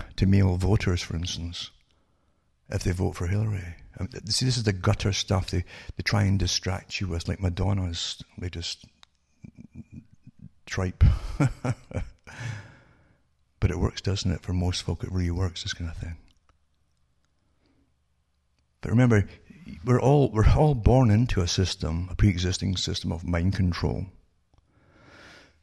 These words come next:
which is pretty well complete today, uh, through television and fiction, movies from Hollywood and,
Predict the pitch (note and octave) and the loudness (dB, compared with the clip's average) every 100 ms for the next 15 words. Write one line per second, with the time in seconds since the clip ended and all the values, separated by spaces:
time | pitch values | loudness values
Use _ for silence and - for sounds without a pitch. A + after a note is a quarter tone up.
0 | _ _ _ - G#2+ - - C#3 G2 - | _ _ _ -6 -2 2 4 6 6 2
1 | F#2 - A2+ A2 - F2+ F2 F#2 E2+ - | 0 0 0 0 -6 -4 -2 -4 -8 -16
2 | - - - - - - F#2 F2+ F2 - | -18 -16 -12 -10 -6 -2 -2 0 -4 0
3 | - G2+ F2+ E2+ F2 F2+ F2 E2+ D#2+ D#2+ | 2 4 2 0 0 0 -2 -2 -4 -8
4 | E2 - - - - A2 - F#2+ F2+ E2+ | -12 -16 -18 -10 -4 -4 -2 -2 0 -2
5 | E2+ _ _ _ _ - F#2 F#2 F#2+ F#2 | -6 _ _ _ _ -2 2 6 6 4
6 | E2+ F2 - E2+ E2+ E2 E2+ F2 E2+ E2+ | 0 -4 -4 -6 -6 -6 -4 -4 -6 -6
7 | E2 D#2 D#2+ | -8 -10 -14